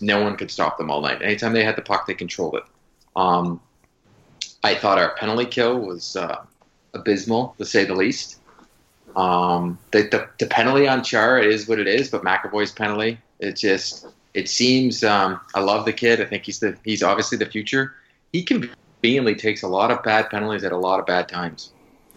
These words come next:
Just gonna throw that one out there. I know he's the, uh, the poster child for greatness, but, uh, man, he takes down penalties. Um, and then we can get down into the goal.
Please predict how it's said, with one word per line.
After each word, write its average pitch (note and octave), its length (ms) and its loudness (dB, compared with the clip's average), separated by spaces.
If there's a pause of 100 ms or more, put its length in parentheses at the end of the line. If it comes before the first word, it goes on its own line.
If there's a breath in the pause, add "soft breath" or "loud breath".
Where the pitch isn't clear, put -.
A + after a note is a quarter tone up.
(300)
Just - 240 -4
gonna F#2+ 400 0
throw A2+ 220 2
that A2 180 4
one G#2+ 160 2
out G#2+ 180 0
there. E2 160 4
I F2+ 60 2
know G2 140 0
he's G#2 180 -2
the, F#2+ 240 2
uh, F2 120 4
the F2 100 -2
poster G#2+ 340 -4
child F#2+ 340 0
for E2 180 -4
greatness, F2+ 460 -2
but, - 340 -8
uh, D#2+ 200 -4 (500)
man, C#3+ 300 2
he G2+ 60 -6
takes G2+ 240 -8
down F#2 220 -2
penalties. F2+ 500 -8 (580)
Um, G2 580 0 (100)
and D3 200 -2
then D3 160 2
we D3+ 100 2
can D3 140 -6
get D3+ 180 2
down D3 240 4
into C#3 320 -2
the C3+ 440 2
goal. A2 480 4